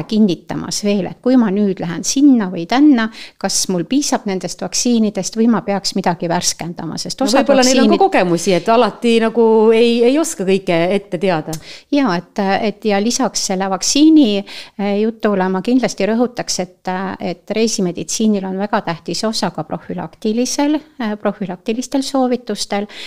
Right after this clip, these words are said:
Speaker 1: ja seal on kindlasti malaaria profülaktika.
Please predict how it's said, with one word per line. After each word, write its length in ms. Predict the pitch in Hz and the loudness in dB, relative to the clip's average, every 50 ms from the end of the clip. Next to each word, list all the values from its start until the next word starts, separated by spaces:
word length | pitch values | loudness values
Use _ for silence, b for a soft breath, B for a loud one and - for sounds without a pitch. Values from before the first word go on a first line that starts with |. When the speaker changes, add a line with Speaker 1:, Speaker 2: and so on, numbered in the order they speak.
| B B _ | B B _
Speaker 1:
ja 80 | 190 190 | -6 -2
seal 280 | - 240 233 220 208 | 0 0 2 2 0
on 60 | 185 | -2
kindlasti 480 | 180 226 208 202 208 185 - - - 180 | -2 0 -2 0 -2 -4 -6 -6 -6 -4
malaaria 600 | 185 185 180 190 202 196 185 165 156 156 160 160 156 | -2 -2 -2 -2 0 0 0 0 0 -2 -4 -6 -6
profülaktika. 880 | - 165 160 - - 165 170 170 165 - - 165 160 _ - - - | -6 -8 -8 -6 -6 -4 -4 -6 -8 -10 -14 -16 -16 _ -12 -12 -12